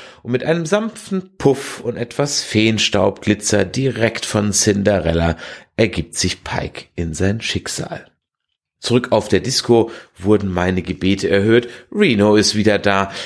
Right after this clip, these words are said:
allerdings dieses Mal eher im Sinne einer Kupplerin zwischen Doktor C und Stamets. Michael erfährt von einem Section thirty-one Schiff, mit dem etwas nicht stimmt und das möchte man untersuchen und deswegen springt die Disco zum Ort des Geschehens. Dort angekommen,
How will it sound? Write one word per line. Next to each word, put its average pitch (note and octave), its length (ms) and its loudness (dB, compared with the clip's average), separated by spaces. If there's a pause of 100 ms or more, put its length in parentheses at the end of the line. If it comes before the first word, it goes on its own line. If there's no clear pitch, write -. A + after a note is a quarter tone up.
(120)
allerdings A2 500 0
dieses G#2 380 -2
Mal F#2 320 0
eher F2+ 240 0
im E2+ 160 -4
Sinne F#2 280 -2
einer E2+ 200 -4
Kupplerin F2+ 640 0
zwischen F2 320 -6
Doktor E2 340 -2
C E2 380 0
und D#2+ 420 -10
Stamets. - 840 -8
Michael D3+ 280 0
erfährt A#2 420 2
von G2+ 220 -2
einem F#2 380 0 (100)
Section - 420 -2
thirty-one E2+ 720 -2
Schiff, C#3 380 -2
mit F2+ 160 -10
dem E2+ 140 -4
etwas E2 360 -6
nicht - 220 -8
stimmt D#3 460 -2 (360)
und A2 120 -2
das A#2 160 2
möchte G#2 260 0
man G2 140 2
untersuchen B2 600 4
und A#2+ 180 2
deswegen A2+ 420 2
springt E3+ 600 -2
die A#2 120 -4
Disco F#2+ 540 2 (280)
zum - 260 0
Ort - 260 -6
des - 200 -2
Geschehens. - 560 -4
Dort G2 280 -2
angekommen, B2+ 680 0